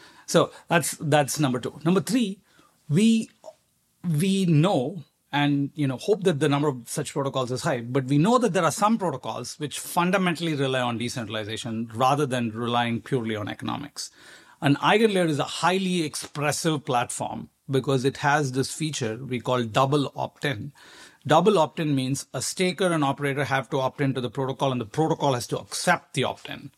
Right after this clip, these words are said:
So double opt-in basically means protocols can express subjective opinions on who can opt into their protocol, you know, into an A V S, as well as give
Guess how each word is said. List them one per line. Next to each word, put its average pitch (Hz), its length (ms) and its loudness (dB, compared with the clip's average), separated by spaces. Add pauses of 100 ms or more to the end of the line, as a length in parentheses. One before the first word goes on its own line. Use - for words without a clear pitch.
(540)
So 156 340 4 (360)
double 208 300 6
opt-in 165 440 0
basically 160 420 0
means 147 580 -2 (240)
protocols 190 600 0
can 165 180 0
express 160 480 -2
subjective 175 720 0
opinions 123 680 -2
on 120 180 -4
who 196 440 -2 (680)
can 139 160 2
opt 127 240 0
into 131 240 0
their 117 160 0
protocol, 160 640 0 (160)
you 127 100 -4
know, 120 220 -2 (100)
into 143 320 0
an 127 120 0
A 127 80 0
V 135 180 0
S, 170 300 -4 (120)
as - 300 2
well 208 180 4
as 131 400 0 (540)
give 185 180 4